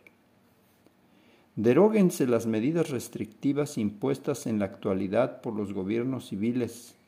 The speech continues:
y déjese a Roma que recupere su antiguo poder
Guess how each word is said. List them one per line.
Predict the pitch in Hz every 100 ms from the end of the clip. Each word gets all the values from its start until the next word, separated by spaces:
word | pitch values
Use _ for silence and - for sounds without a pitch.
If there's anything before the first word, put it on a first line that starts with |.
| _ _ - - - _ -
y | 120
déjese | 170 208 208 - 147
a | 123
Roma | 131 151 147 120 -
que | 107
recupere | 107 - 101 147 147
su | - 107
antiguo | 104 104 131 135 117
poder | 107 92 117 165 -